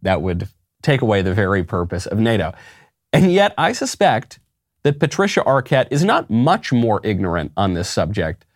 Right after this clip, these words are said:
than most people around there. Bette Midler, another wonderful, uh, actress of a certain age with very certain political opinions, she tweeted out a picture of Volodymyr Zelensky,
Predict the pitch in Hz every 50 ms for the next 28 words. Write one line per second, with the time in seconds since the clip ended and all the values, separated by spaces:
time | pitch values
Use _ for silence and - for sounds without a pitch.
0 | _ _ _ _ _ - 117 120 104 98 98 98 98 92 - - 107 113 120 120
1 | 123 113 - - - - 110 95 - 101 92 92 90 87 - _ _ _ _ _
2 | _ - 104 107 107 110 113 104 92 78 - - - - - 131 131 151 165 -
3 | 147 160 165 139 110 90 82 80 82 98 - - 104 113 120 123 120 113 107 101
4 | 90 92 98 98 98 101 92 - 107 95 92 90 90 82 82 80 82 101 - _
5 | _ - 92 92 92 90 - 113 98 - - 80 - - - 104 80 85 87 85
6 | 78 76 82 85 - - 87 87 - - _ _ _ _ _ _ _ _ - 110
7 | 98 110 107 - - - 98 - 62 101 104 95 92 87 85 85 80 76 - 78
8 | 76 76 80 87 - - - - - - _ - - - 214 202 - - 226 226
9 | 202 196 151 104 71 71 76 - - _ _ _ _ _ _ _ _ _ _ _
10 | _ - - - - 104 - - 113 104 - - 120 104 90 90 90 - _ -
11 | 98 104 107 120 135 147 139 135 127 120 113 - - - 104 98 104 87 101 117
12 | 131 139 - - - - - 62 -